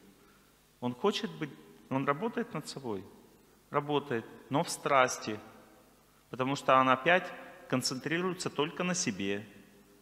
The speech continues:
но со знаком «плюс» уже. Теперь эти два человека смогут победить свой характер? Нет, потому что они концентрируются на себе.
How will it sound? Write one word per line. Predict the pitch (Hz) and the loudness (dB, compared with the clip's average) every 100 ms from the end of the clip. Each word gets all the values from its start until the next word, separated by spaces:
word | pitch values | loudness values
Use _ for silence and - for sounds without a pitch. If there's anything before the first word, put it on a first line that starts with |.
| - | -4
но | 135 | -4
со | 160 190 | -2 -2
знаком | 147 156 - 165 | 2 2 2 -4
«плюс» | 139 123 110 | -2 -4 -4
уже. | 110 98 95 - - - - _ _ _ _ _ _ _ _ - _ | -8 -8 -10 -12 -20 -20 -20 _ _ _ _ _ _ _ _ -20 _
Теперь | - - 165 127 - - - | -8 0 0 -2 -12 -20 0
эти | 170 175 165 | 0 2 0
два | 160 175 | 4 4
человека | 175 175 175 175 160 | 4 -2 -2 -2 -4
смогут | - 196 226 208 - | -4 -2 -2 -2 -6
победить | 165 160 160 160 | -8 -8 -10 -8
свой | - 147 | -6 -6
характер? | 139 135 120 98 - 90 - - - - _ _ _ _ - | -4 0 0 0 -8 -12 -14 -20 -20 -20 _ _ _ _ -8
Нет, | 139 170 156 - - _ _ _ _ _ _ _ | -6 -4 -6 -12 -20 _ _ _ _ _ _ _
потому | - 151 160 | -4 -4 -2
что | - | 0
они | 165 190 | 0 0
концентрируются | 226 185 - 127 139 160 180 - 110 | -2 -6 -6 -8 -6 -4 -4 -4 -6
на | 98 | -4
себе. | - 92 101 101 | -6 -8 -8 -8